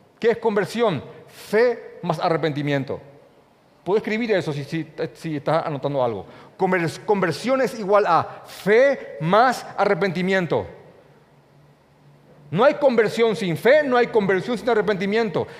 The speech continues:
Es fe más arrepentimiento. Y aquellos que en verdad se convierten y creen,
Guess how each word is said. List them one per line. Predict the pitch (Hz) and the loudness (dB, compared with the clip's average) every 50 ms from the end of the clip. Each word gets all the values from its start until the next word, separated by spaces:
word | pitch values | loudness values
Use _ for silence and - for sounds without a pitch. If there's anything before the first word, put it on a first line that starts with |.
| - - | -8 0
Es | - 214 220 - - - - - | 4 4 4 4 0 -8 -14 -12
fe | - - 240 277 294 302 262 - - - - | 2 4 6 8 8 6 6 4 0 -8 -6
más | 160 185 233 269 277 254 - | 0 2 4 4 4 2 2
arrepentimiento. | 208 208 202 208 202 180 220 190 170 196 185 196 214 208 190 156 147 110 87 - - - - - _ - - - - _ | 2 2 2 2 2 2 0 0 0 -2 0 0 0 0 0 -2 -4 -6 -6 -8 -16 -20 -20 -20 _ -20 -20 -20 -10 _
Y | 175 | -2
aquellos | 175 - 254 277 294 285 | -2 0 2 0 0 2
que | - 269 | 2 0
en | 254 214 196 | 2 2 2
verdad | 208 196 175 160 190 233 262 - | 2 2 4 4 6 4 4 4
se | - - 254 220 233 | 2 0 0 0 0
convierten | 208 196 175 165 160 156 190 214 220 214 202 - - 175 151 135 113 104 87 82 - - - - - _ _ _ _ _ _ _ _ _ _ _ _ _ _ _ _ _ _ - - 143 - - | -2 -2 0 0 -2 -2 2 2 2 2 2 -2 -2 -2 -2 -2 -4 -6 -10 -14 -18 -20 -20 -20 -20 _ _ _ _ _ _ _ _ _ _ _ _ _ _ _ _ _ _ -20 -20 -18 -8 -6
y | 214 214 180 | -4 -4 -4
creen, | - - - 214 233 277 277 269 254 226 190 160 135 117 107 95 85 - | -6 -2 2 6 6 8 8 8 6 4 2 0 -2 -4 -6 -8 -12 -16